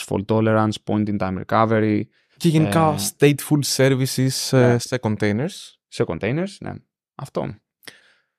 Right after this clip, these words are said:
Speaker 2: Πολύ ωραία πράγματα. Έχουμε και προτάσεις.
Speaker 1: Ναι,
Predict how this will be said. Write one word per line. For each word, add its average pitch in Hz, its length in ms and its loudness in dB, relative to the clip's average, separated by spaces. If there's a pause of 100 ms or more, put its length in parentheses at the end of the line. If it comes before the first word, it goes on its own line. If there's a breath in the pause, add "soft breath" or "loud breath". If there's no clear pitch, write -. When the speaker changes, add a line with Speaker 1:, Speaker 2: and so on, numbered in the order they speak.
(140)
Speaker 2:
Πολύ 170 160 2
ωραία 147 160 6
πράγματα. 98 640 2 (160)
Έχουμε 117 360 -2
και 165 100 -8
προτάσεις. - 760 -4 (220)
Speaker 1:
Ναι, 117 260 2